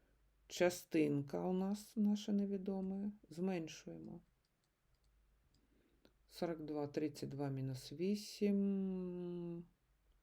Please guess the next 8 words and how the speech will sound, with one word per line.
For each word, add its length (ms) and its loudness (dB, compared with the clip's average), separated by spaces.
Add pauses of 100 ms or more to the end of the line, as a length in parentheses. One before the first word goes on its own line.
(160)
двадцять 500 -6 (100)
чотири. 460 -6 (1500)
Двадцять 580 -4
чотири 640 -8 (240)
плюс 300 -10 (1300)
вісімнадцять 920 -6
дорівнює 560 -6
сорок 640 -12